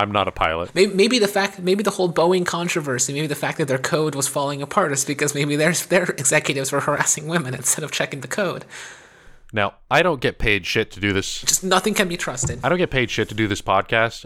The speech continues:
Speaker 1: I do look into things more than just the headline.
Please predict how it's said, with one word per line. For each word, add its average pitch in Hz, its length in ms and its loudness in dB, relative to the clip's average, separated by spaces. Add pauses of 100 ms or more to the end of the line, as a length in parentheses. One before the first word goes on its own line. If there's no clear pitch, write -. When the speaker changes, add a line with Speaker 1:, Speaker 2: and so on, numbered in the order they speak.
Speaker 1:
I 107 120 0
do 120 260 0
look 117 220 2
into 104 180 2
things 107 320 0
more 98 200 2
than 92 200 -2
just 98 240 0
the 87 100 0
headline. 95 580 2